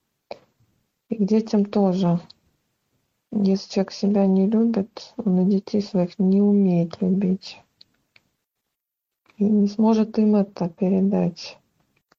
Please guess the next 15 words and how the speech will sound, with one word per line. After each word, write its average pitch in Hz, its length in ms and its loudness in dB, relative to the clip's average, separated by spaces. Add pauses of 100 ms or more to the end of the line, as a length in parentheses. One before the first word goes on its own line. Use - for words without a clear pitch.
(100)
А 190 80 0
будет, 226 480 0
э, 202 40 0
в 180 360 2
итоге 185 360 -2
только 190 440 -4
имитация 185 720 0
любви, 196 340 0
да, 202 280 2
как - 280 -12
в - 40 -2
этом 175 280 -2
фильме. 190 500 0
Мама 202 540 2
имитирует, 180 880 -2